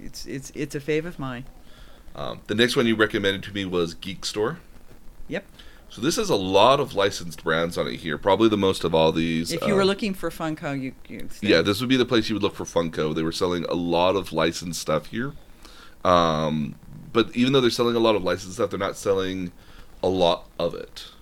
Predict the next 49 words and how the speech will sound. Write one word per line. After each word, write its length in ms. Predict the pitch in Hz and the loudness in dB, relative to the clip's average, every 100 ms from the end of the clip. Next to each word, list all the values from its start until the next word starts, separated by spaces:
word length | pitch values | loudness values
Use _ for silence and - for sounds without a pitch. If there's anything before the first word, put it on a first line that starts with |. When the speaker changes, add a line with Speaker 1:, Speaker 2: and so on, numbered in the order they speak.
| - - | -20 -10
Speaker 2:
Um, 500 | 71 71 65 60 73 - | -6 -4 -6 -8 -10 -8
and 140 | 90 | -6
these, 160 | 101 98 | -2 2
and 320 | 101 101 104 | 2 2 2
a 40 | |
lot 160 | 110 117 | 4 4
of 40 | |
the 100 | 123 | 2
stuff 220 | 117 131 120 | -4 0 0
that's 180 | 107 | 0
on 140 | 98 95 | 0 0
here 160 | 98 | -4
as 120 | 92 82 | -6 -2
well, 460 | 87 90 90 90 - - - - - 85 | 2 2 0 -2 -10 -16 -18 -18 -8 0
um, 260 | 85 82 | 2 2
is 240 | - 92 85 | -2 -6 -6
the 200 | 92 90 | -6 -6
official 460 | 78 - 101 - | -6 -6 -4 -4
versions 480 | 78 69 53 - 50 | -4 -6 -8 -10 -14
of 100 | 53 | -14
stuff. 380 | - - - - | -14 -16 -18 -12
Speaker 1:
Yeah. 180 | 156 127 - - - - - | -6 -6 -8 -14 -14 -16 -18
Speaker 2:
So 280 | - 82 78 | -4 -2 -2
this 220 | 92 104 | -4 -6
is 100 | 101 | -6
the, 120 | 101 | -6
so 140 | 90 101 | 0 0
this 160 | 101 | 0
is 60 | - | 0
the 140 | 113 | 2
official 320 | 107 113 - | 2 0 -2
version 280 | 92 98 92 | 0 0 0
of 320 | 90 87 85 | 0 0 -2
the, 460 | 87 85 82 82 85 - - - - - | -6 -4 -2 -4 -8 -14 -18 -20 -16 -6
um, 580 | 76 73 69 73 65 - - - - - - | -4 -2 -4 -6 -8 -10 -14 -20 -20 -18 -8
of 180 | 87 90 | -6 -4
the 80 | 92 | -4
Funko 440 | - 85 80 76 | 0 0 0 -6
version 400 | 71 65 64 - - | -4 -6 -8 -8 -4
of 160 | 82 | -4
the 80 | 82 | -2
Funko 380 | 90 82 82 73 | -4 -4 -4 -6
characters. 440 | 80 62 - 73 | -4 -4 -6 -12
This 100 | 85 | -10
is 100 | 82 | -8
the 80 | 90 | -6
official 420 | 87 - 107 101 | -6 -4 -4 -4
version 340 | 87 92 90 90 | -2 -4 -4 -4
of 400 | 80 85 82 | 0 2 0